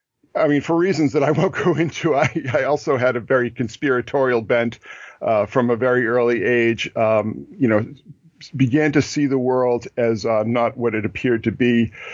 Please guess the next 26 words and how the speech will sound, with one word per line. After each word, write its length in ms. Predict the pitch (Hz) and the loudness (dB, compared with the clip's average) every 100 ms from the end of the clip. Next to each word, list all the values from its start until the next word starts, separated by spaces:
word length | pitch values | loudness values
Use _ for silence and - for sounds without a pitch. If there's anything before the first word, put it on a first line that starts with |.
| - - - | -16 -18 -8
uh, 220 | - 95 98 | 0 0 2
for, 260 | 123 - | 0 0
for 160 | - 113 | 0 2
very, 420 | 127 123 117 - - | 2 2 0 -2 -16
very 400 | - - - 127 | -20 -12 -2 0
personal 560 | 117 - 135 120 127 113 | 0 0 0 0 0 0
reasons. 640 | 113 131 123 120 117 - - | 0 0 0 0 -2 -4 -8
Um, 460 | 113 110 107 104 - | -2 0 0 -2 -6
and 200 | 131 117 | -2 0
that, 180 | 123 117 _ _ | 0 -2 _ _
that 180 | 139 135 | -2 0
also 280 | 123 113 120 | 0 0 -4
played 360 | 113 120 113 110 | -2 0 0 0
into, 540 | 107 - 117 107 95 | -2 -2 -2 0 -2
uh, 240 | 98 - - _ - | -4 -8 -12 _ -2
the 80 | |
way 220 | 104 107 - | 0 2 2
I 140 | 110 | 0
began 360 | 92 98 110 98 | -2 0 0 0
to 80 | |
see 260 | 92 - 117 | -4 0 0
things. 400 | 117 113 104 - - - - - - _ - | 2 0 0 -2 -14 -20 -20 -20 -20 _ -4
And, 380 | 110 117 113 117 | 0 2 2 2
um, 460 | 117 117 113 - | 2 2 0 -4
started 400 | - 156 139 139 | -4 -2 0 0
getting, 360 | 147 139 139 | 0 2 0